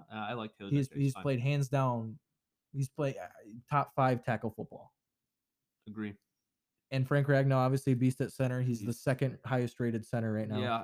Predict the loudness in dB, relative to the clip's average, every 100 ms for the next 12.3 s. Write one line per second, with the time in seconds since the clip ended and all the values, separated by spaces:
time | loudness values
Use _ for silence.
0 | -4 -4 -4 -4 -4 -6 -8 _ _ -6
1 | -4 -4 -6 _ _ _ _ -14 -12 -8
2 | -4 -6 -6 -12 -12 -16 -12 -10 -10 -10
3 | -10 -10 -14 _ -4 -2 0 0 2 2
4 | 2 2 2 2 0 -2 0 2 4 4
5 | 2 0 -4 -10 _ -2 0 0 -2 -2
6 | -2 0 0 0 -2 -2 0 0 0 0
7 | -2 -4 -4 0 2 4 2 2 2 2
8 | 0 0 0 -2 -4 -6 -2 0 2 0
9 | -2 -2 -2 0 0 0 0 0 -2 -2
10 | -2 -2 -2 -2 -2 -2 -4 -4 -8 _
11 | _ -4 -2 -2 -2 -2 0 0 -2 -2
12 | -2 -4